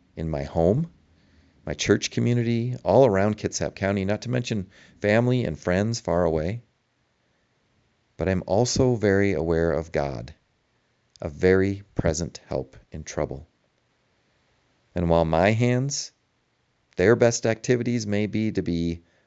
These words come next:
well washed or dialing the phone to talk to a friend or a loved one or a church member, or folded in prayer for a million people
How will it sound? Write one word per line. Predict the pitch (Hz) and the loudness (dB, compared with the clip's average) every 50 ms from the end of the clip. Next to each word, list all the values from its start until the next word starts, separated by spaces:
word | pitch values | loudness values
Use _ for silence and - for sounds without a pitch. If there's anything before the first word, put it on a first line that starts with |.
| _ | _
well | - 98 101 107 107 98 | -2 4 6 8 8 8
washed | 90 87 85 87 95 104 110 107 - - - - | 6 4 4 4 2 0 0 -4 -6 -10 -8 -8
or | - 76 69 78 - _ _ _ _ _ _ _ - - | -8 -8 -8 -10 -12 _ _ _ _ _ _ _ -4 -2
dialing | 90 87 98 107 110 107 98 | 0 2 2 2 2 0 0
the | 87 | -2
phone | 85 - - 92 90 98 104 107 104 | -4 -4 -2 -2 0 0 0 -2 -2
to | 90 80 | -4 -6
talk | - - - 92 101 98 - - | -6 -6 -6 -6 -6 -6 -10 -8
to | - 90 - | -4 -4 -4
a | 73 | -4
friend | - - - 95 95 104 104 104 90 | -4 -2 -2 0 0 0 0 0 0
or | 69 62 | -2 0
a | 64 | 2
loved | 76 90 107 104 95 | 4 4 4 4 2
one | 104 104 104 101 95 | -2 -2 -2 -2 -2
or | 78 | -4
a | 71 - | -4 -2
church | - - 107 107 - - | 0 0 0 0 -2 -4
member, | - 107 104 107 104 107 107 110 - _ _ _ _ _ _ _ _ _ _ _ - | -4 -4 -4 -2 -2 -2 -4 -4 -8 _ _ _ _ _ _ _ _ _ _ _ 0
or | - 98 95 92 87 82 | 4 6 6 6 6 4
folded | - - - - 104 113 123 107 110 92 85 | 0 -4 0 4 4 4 4 4 2 0 0
in | 82 78 | -4 -4
prayer | - - - 98 90 101 104 110 | -6 -2 0 2 4 4 2 2
for | 117 - - 80 | 0 -2 -4 -4
a | 76 78 | -2 -2
million | 85 92 101 110 123 131 135 131 127 117 | -4 -4 -2 -2 0 0 0 -2 -2 -4
people | 107 - - 117 110 - - - 71 80 | -6 -6 -8 -8 -6 -6 -6 -8 -8 -12